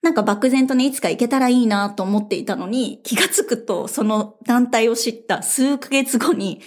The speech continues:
ニューヨークに私導かれるように行ってるんですよね。で、それもね、あの、全く、あのー、ニューヨークに知り合いもいないし、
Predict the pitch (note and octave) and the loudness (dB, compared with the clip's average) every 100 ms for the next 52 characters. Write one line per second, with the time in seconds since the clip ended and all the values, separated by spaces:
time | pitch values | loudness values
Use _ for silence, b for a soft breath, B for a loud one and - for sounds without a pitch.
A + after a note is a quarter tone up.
0 | B A#3 D#4+ B3+ B3+ F#3 F3 G3+ F#3+ F3+ | B 2 4 2 0 -2 0 0 0 0
1 | G3+ A#3 A3 - B3+ A#3+ A3+ A3+ G#3 G#3 | 2 2 2 2 0 2 0 -4 -4 -2
2 | A#3+ G3+ - - - G#3+ - B B B | 2 2 0 -8 -6 -6 -8 B B B
3 | B B B D4+ D#4+ F#4 C#4+ D4 D4+ C#4 | B B B -2 2 2 2 2 2 2
4 | F#3 F#3 G3 A3+ - _ _ - C#4+ D4 | 2 2 2 2 -2 _ _ -8 -6 -2
5 | C#4 - b b b b b C4+ A#3 A3+ | -2 -2 b b b b b 2 4 4
6 | A3 G#3+ G#3+ A3 G#3 G#3+ G#3 G3+ - A3+ | 2 2 0 0 -2 -2 -4 -4 -4 2
7 | B3+ C4 A#3 G3 D#3+ D#3+ - - B3+ C#4 | 4 4 2 -2 -6 -10 -6 -2 2 4
8 | C#4+ C#4+ C4+ C4 B3+ A#3 E3+ - F3+ F3 | 4 4 4 4 2 0 -4 -8 -8 -8
9 | - | -10